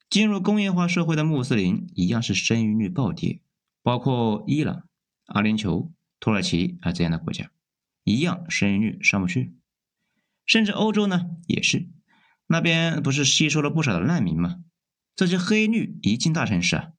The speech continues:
照样生育率暴跌。前几天呢，微博上有个小伙子说了个事情，非常有意思。他说河南和陕西的回族生育率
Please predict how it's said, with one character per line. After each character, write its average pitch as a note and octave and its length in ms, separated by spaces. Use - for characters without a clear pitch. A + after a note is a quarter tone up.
照 G3 300
样 A2 280
生 F#3+ 240
育 F#3+ 40
率 F#2 120
暴 F2+ 200
跌。 - 280
前 A3 180
几 G3+ 80
天 E3 140
呢， D3 200
微 G#3 180
博 C3+ 140
上 C3+ 200
有 A2 60
个 A2 60
小 A2+ 180
伙 - 240
子 - 280
说 - 180
了 G#2 100
个 G2 60
事 A2 120
情， - 260
非 A2+ 100
常 A2 100
有 F2 80
意 - 180
思。 - 240
他 E3 140
说 F3 420
河 F#2+ 360
南 E2+ 400
和 - 180
陕 F2+ 300
西 A#2+ 160
的 F2 360
回 E2+ 300
族 A2+ 160
生 C3 180
育 C3 80
率 C3+ 280